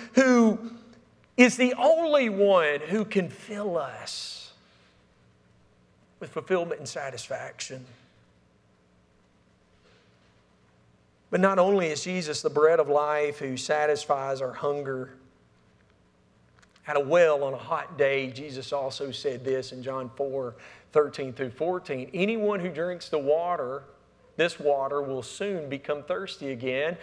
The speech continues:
but those who drink the water that I give will," what, church? "Will never be thirsty again." It becomes a fresh, bubbling spring within them,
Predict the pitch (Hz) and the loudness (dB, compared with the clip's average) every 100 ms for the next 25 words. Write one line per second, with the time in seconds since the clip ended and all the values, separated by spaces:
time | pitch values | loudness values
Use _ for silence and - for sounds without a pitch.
0 | - - - 180 165 185 196 190 165 151 | -16 0 4 6 6 6 2 -4 -4 0
1 | 170 180 170 156 147 156 170 180 185 147 | 0 2 4 4 4 2 2 -2 0 4
2 | 151 151 - 185 233 262 185 156 147 147 | 4 2 -4 -4 -2 -2 -2 -2 2 6
3 | 151 170 - - - - 190 180 196 233 | 6 4 0 -10 -12 2 2 4 2 0
4 | 175 - 147 160 240 - - - _ _ | -2 -4 -2 -2 -6 -14 -18 -18 _ _
5 | _ - - - 233 254 302 294 214 202 | _ -20 -8 -2 2 2 2 2 2 2
6 | - 190 175 - 180 151 170 165 143 185 | 4 4 2 0 0 2 2 4 2 2
7 | 220 226 262 202 - - 262 254 269 240 | 0 2 2 2 -2 2 2 2 0 -2
8 | - - - - - 175 277 294 277 - | -8 -16 -20 -18 4 8 8 6 -2 -4
9 | - 208 202 196 190 190 170 170 208 277 | -2 2 2 2 0 0 0 4 6 6
10 | 269 202 190 185 | 6 6 6 4